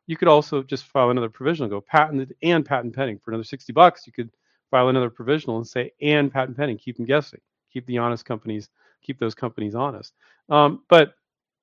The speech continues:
so, uh, what comes first, hearing the idea or signing? I can't tell you that. I can't provide you legal advice. But I can tell you, if you ask every company to sign your N D A, your, your, your forehead will be bloody.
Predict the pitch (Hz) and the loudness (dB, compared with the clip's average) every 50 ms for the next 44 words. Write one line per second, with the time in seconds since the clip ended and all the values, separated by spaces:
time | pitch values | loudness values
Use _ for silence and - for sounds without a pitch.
0 | _ _ _ _ _ _ _ - - - - - - 180 180 175 165 160 147 _ | _ _ _ _ _ _ _ -20 -20 -20 -20 0 6 8 8 10 8 6 0 _
1 | _ _ - - _ _ _ - 156 165 165 165 160 160 160 160 160 160 160 160 | _ _ -20 -20 _ _ _ 4 6 8 8 8 8 6 6 6 6 6 4 4
2 | 160 160 165 180 156 165 196 214 - 220 202 196 - - 196 180 170 - - - | 4 2 2 2 4 4 4 6 4 2 2 2 0 0 0 0 0 0 -4 -2
3 | - 190 202 208 208 202 196 196 190 180 165 147 147 147 156 180 - 143 139 135 | 2 4 4 4 4 2 4 6 6 4 4 2 0 -2 0 0 0 -2 -2 -2
4 | - - 170 165 156 143 - _ _ - 170 202 226 214 _ - - 208 196 185 | 0 2 4 4 4 2 -2 _ _ 2 2 2 2 2 _ -6 -2 0 0 0
5 | 180 _ - - 175 180 170 156 131 120 113 117 135 139 135 - 196 202 - _ | 0 _ -2 0 2 2 2 2 0 -2 -4 -2 -4 -6 -4 -2 -4 -4 -4 _
6 | 170 165 151 151 143 139 135 135 131 127 139 147 143 123 113 110 117 - - - | -10 -4 0 0 0 0 0 -6 -10 -8 -8 -8 -6 -8 -8 -8 -10 -14 -16 -16
7 | - - _ _ _ _ _ _ _ _ _ _ _ _ 156 156 160 160 - 160 | -20 -20 _ _ _ _ _ _ _ _ _ _ _ _ 6 6 6 6 4 -4
8 | 147 - - 202 226 226 180 131 110 101 104 - _ _ _ _ _ _ _ _ | -4 2 4 4 4 6 4 0 -2 -6 -10 -16 _ _ _ _ _ _ _ _
9 | - 143 139 - 175 208 233 220 202 202 196 - _ _ 170 156 165 208 214 185 | -10 -10 -6 -4 2 4 8 10 10 8 8 4 _ _ 2 2 2 2 -4 -8
10 | _ - 151 156 175 - 208 202 190 151 143 135 - 143 139 151 160 143 127 123 | _ -4 -4 -4 -4 -4 -6 -6 -4 -6 -8 -6 -4 -6 -4 -2 -2 -2 -2 -2
11 | 127 143 147 127 113 110 101 107 135 160 175 151 _ _ _ _ _ _ _ _ | -2 -2 -2 -4 -6 -6 -6 -8 -8 -10 -12 -18 _ _ _ _ _ _ _ _
12 | _ _ _ _ _ - 160 - 139 143 139 - - 151 143 143 135 - _ 185 | _ _ _ _ _ -12 -10 -10 -8 -10 -10 -10 -12 -10 -8 -8 -8 -6 _ 0
13 | 175 175 170 170 151 127 123 117 110 110 113 107 101 101 _ 123 120 120 123 123 | 2 4 4 4 2 2 0 -6 -6 -8 -10 -10 _ _ _ -8 -2 0 0 0
14 | 110 95 98 104 | 0 -4 -12 _